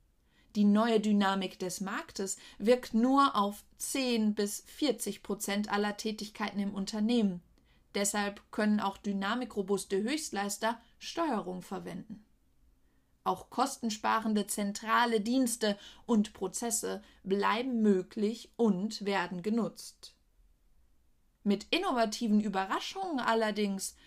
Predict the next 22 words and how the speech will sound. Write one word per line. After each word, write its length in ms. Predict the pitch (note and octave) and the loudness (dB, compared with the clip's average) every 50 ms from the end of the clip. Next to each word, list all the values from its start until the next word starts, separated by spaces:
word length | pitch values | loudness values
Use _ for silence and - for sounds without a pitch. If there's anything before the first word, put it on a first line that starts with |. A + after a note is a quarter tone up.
| - _ - | -18 _ -2
die 140 | A#3+ A#3+ A3 | 2 4 4
noch 320 | G#3 G3 F#3 F#3 - - | 6 4 4 0 -4 -6
keine 420 | - - F4+ F4+ E4 D4+ C4+ B3 A3 | 0 2 4 4 4 4 2 2 2
Lösung 560 | G#3+ A#3+ D#4 E4+ D#4+ C4 A#3+ A#3+ A#3 B3 B3 | 2 2 2 0 0 2 0 0 0 2 4
haben, 460 | C4 C#4 D4 C#4 A#3 G#3 G3 G3 G3+ - _ _ _ _ - | 4 4 4 4 2 2 0 -2 -6 -10 _ _ _ _ -8
kann 280 | - - D#4 D#4+ E4+ - | -2 0 0 0 0 0
eine 320 | - B3 A#3 G#3+ G#3 F#3+ | 0 2 4 4 2 2
Steuerung 680 | - - - A#3 A#3 A#3 A#3 A#3 A#3 A#3+ A#3+ A#3 A3 - - | 0 -2 0 0 0 2 0 0 0 0 0 -2 -4 -4 -2
nichts 600 | A3 A3 A3+ A#3+ B3 A3+ - - - - - - | 2 4 4 4 4 4 0 -8 -14 -14 -8 -4
anfangen. 600 | - G3 F3+ F3 - - F3+ E3+ E3 - G3 G#3 _ _ _ _ _ _ _ _ _ _ _ _ _ _ - | -4 -4 -4 -6 -10 -10 -12 -10 -10 -12 -14 -16 _ _ _ _ _ _ _ _ _ _ _ _ _ _ -6
Zur 180 | - B3+ A#3 | -4 -4 -2
Bearbeitung 760 | E3+ - - - C4+ D#4+ D#4+ C4+ C4 B3+ B3 B3+ A#3+ A#3 A#3 A#3 - - - | -2 -2 2 6 6 6 6 4 2 0 0 0 0 0 -2 -4 -8 -10 -2
sind 280 | - A3 A3+ G#3+ G#3 | 2 2 2 2 2
die 120 | G3+ - G#3 | 0 -4 -4
Ideen 480 | F#3+ F3 - A3 A#3+ C4 C4+ C4 B3 | -6 -4 -4 -2 -2 0 0 0 0
der 140 | A3+ G#3+ G#3 | -2 -4 -4
Talente 720 | - - A#3 A3+ A3+ A3 A3 A3 A3+ G#3+ A3 G#3+ G#3+ G#3+ | -6 -4 0 0 2 2 2 0 0 -2 -2 -2 -2 -2
des 380 | G3+ G#3 G3 - - - - - | -2 -4 -6 -6 -6 -10 -8 -2
ganzen 500 | - G3 A3+ A3 A3+ A#3+ A#3 - A#3 A#3 | 0 0 2 2 0 0 0 -2 -4 -4
Unternehmens 800 | G#3+ A3 G3+ G3+ - A#3 G#3+ G#3+ A3+ A#3 A#3 A3 G#3 G#3 - - | -4 -2 -4 -4 -2 0 2 4 6 6 6 6 4 2 0 -2
nötig. 540 | F#3 F3 E3+ E3+ E3+ - - - - - - - - _ - - _ _ _ _ _ _ _ _ _ _ _ | -6 -6 -8 -8 -8 -10 -12 -14 -14 -18 -20 -20 -20 _ -20 -20 _ _ _ _ _ _ _ _ _ _ _
Führung 560 | - - C4+ D#4+ F#4 F4 A#3+ G#3 G3+ G3 | -2 2 4 4 4 4 4 2 2 0